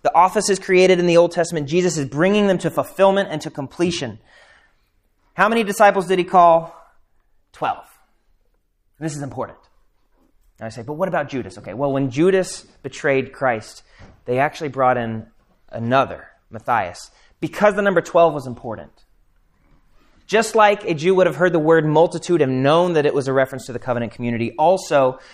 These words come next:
Jesus calling twelve people to follow him would be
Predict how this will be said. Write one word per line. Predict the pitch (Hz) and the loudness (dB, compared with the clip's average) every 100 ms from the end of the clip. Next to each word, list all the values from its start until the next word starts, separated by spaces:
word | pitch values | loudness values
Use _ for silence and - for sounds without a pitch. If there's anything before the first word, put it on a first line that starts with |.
| _ | _
Jesus | 131 175 196 - | -4 -2 -2 -4
calling | - 180 165 | 2 2 2
twelve | 151 - 160 190 208 202 - _ - | -8 0 4 4 2 -6 -20 _ -14
people | 175 185 | -10 -8
to | 165 | -8
follow | 143 147 160 | -6 -4 -2
him | 170 180 180 170 _ _ _ _ _ _ _ _ _ | -2 -4 -8 -12 _ _ _ _ _ _ _ _ _
would | 113 | -10
be | 120 120 117 | -6 -6 -8